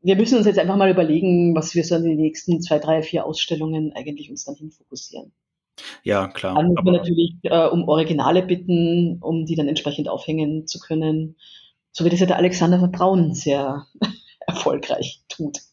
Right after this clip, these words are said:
Speaker 1: im
Speaker 2: Mit dem
Speaker 1: Zauberkopf.
Speaker 2: hab, ja, mit dem hab ich da auch, äh, f-, mal vor, vor ein paar Wochen drüber gesprochen, wie sie jetzt am Donnerstag auch noch mal, aber,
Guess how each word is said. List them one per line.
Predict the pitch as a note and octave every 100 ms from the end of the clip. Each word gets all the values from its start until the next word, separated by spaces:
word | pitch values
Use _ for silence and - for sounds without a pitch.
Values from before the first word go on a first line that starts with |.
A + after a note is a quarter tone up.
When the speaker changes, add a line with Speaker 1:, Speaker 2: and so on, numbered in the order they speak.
| _ -
Speaker 1:
im | D#3+ D#3 - - _ D#3
Speaker 2:
Mit | D3+
dem | C#3
Speaker 1:
Zauberkopf. | C#3+
Speaker 2:
hab, | C#3+ -
ja, | C3 C#3+ D3+ D3
mit | C3+
dem | C#3 C#3+
hab | D3
ich | C3+
da | A#2+
auch, | A2 C#3+ -
äh, | B2+ A#2 A#2
f-, | A2+ B2+ - C3+ B2+
mal | B2+ B2
vor, | - A2
vor | -
ein | A#2+
paar | - A#2
Wochen | B2 D#3 C3+ C3+ C#3+
drüber | C3 B2+
gesprochen, | B2+ - C3+ B2+ A#2+
wie |
sie | A2+
jetzt | A#2 A#2
am |
Donnerstag | A#2 A#2+ A#2 B2 -
auch | A#2+
noch | C3+ C3
mal, | C3+ C3+
aber, | B2 A#2 A#2 A2+